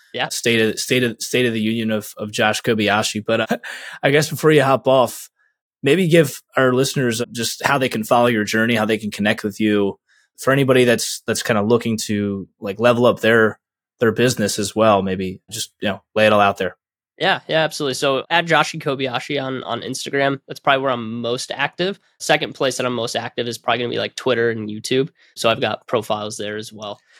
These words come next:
Speaker 2: How do you
Speaker 1: Um,
Speaker 2: spell Kobayashi? How do you spell
Speaker 1: uh,
Speaker 2: that?
Speaker 1: yeah, so <laughs> I think
Speaker 2: For
Speaker 1: it's
Speaker 2: the
Speaker 1: actually
Speaker 2: folks like
Speaker 1: spelled
Speaker 2: myself with C T E. <laughs>
Speaker 1: Yeah, yeah, I think it's actually spelled incorrectly. I'm pretty sure anyone from, from Asia would just be like, "This guy's an idiot." But it's K O B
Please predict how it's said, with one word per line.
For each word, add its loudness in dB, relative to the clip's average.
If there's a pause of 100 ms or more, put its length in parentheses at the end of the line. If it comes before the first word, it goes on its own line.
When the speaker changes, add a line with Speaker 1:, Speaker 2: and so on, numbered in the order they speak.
Speaker 2:
How 2
do 4
you 6
Speaker 1:
Um, 6
Speaker 2:
spell 4
Kobayashi? 0
How -20 (220)
do -6
you -4
spell -2
Speaker 1:
uh, -4
Speaker 2:
that? -14 (100)
Speaker 1:
yeah, 2
so -2
<laughs> -
I -10
think -18
Speaker 2:
For -10
Speaker 1:
it's -10
Speaker 2:
the 0
Speaker 1:
actually -4
Speaker 2:
folks 4
like 4
Speaker 1:
spelled 0
Speaker 2:
myself 0
with -4
C -4
T -4
E. -6 (160)
<laughs> 4
Speaker 1:
Yeah, 6 (100)
yeah, 0
I -12
think -4
it's -10
actually -6
spelled -4 (160)
incorrectly. -2 (520)
I'm -2 (120)
pretty 0
sure 0
anyone 0
from, -4 (400)
from 4
Asia 2
would 2
just -6
be 2
like, 0
"This -8
guy's -6
an -18
idiot." -10 (340)
But 2
it's -6
K 2
O -2
B -6